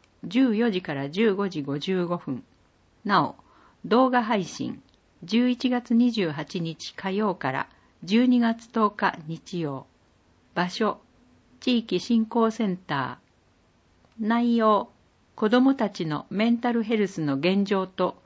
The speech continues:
私たちにできることをテーマとした子どもたちが抱える様々な健康課題と、それに対する大人の対応方法についての講演です。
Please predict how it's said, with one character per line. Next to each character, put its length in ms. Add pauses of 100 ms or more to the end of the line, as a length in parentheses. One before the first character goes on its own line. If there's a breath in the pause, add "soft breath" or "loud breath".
(140)
私 340
た 160
ち 140
に 160
で 140
き 120
る 120
こ 140
と 260 (240)
を 180 (140)
テ 180
ー 60
マ 100
と 160
し 80
た 240 (400)
子 120
ど 100
も 120
た 160
ち 140
が 120
抱 380
え 40
る 180 (420 soft breath)
様 300
々 200
な 160
健 320
康 220
課 160
題 240
と、 260 (380 loud breath)
そ 140
れ 120
に 140
対 260
す 160
る 180
大 80
人 140 (140)
の 140
対 340
応 160
方 240
法 280
に 160
つ 180
い 100
て 140
の 140
講 280
演 240
で 140
す。 240